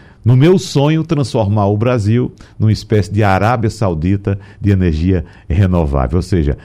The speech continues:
a maior potência global nesse tipo de energia. Vamos começar com o doutor Rodrigo Sawaia. Por favor, doutor Rodrigo.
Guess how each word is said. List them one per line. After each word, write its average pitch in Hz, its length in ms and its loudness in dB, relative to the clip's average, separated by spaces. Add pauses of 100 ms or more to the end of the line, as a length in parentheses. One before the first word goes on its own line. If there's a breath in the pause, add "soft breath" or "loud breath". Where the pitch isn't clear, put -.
(180 loud breath)
a - 80 0
maior 104 300 2
potência 110 720 -2
global 85 580 0 (260 loud breath)
nesse 90 280 0
tipo 82 240 -2
de - 80 0
energia. 64 420 -2 (140)
Vamos 117 240 -2
começar 104 420 0
com 95 120 -4
o - 20 -2
doutor 82 460 0 (300 loud breath)
Rodrigo 78 640 0
Sawaia. 62 480 -2
Por 80 80 -2
favor, 71 240 -2
doutor - 220 -2
Rodrigo. - 260 -6